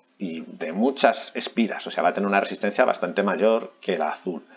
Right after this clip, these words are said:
Eh, esta es la bobina que me va a,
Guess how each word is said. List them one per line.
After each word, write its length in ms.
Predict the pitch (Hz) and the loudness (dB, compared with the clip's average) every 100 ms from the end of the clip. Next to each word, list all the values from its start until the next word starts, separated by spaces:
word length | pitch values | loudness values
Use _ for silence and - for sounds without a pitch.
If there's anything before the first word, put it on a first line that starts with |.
| - - - - _ _ | -20 -20 -20 -20 _ _
Eh, 600 | - 120 117 113 113 - - | 2 4 4 4 2 0 -4
esta 240 | 170 - | -2 0
es 80 | 165 | 0
la 140 | 151 | 2
bobina 500 | 131 120 156 160 147 | 2 2 0 0 -2
que 140 | 147 110 | 0 0
me 160 | 98 | 2
va 260 | 95 120 - | 4 2 0
a, 160 | 123 | -8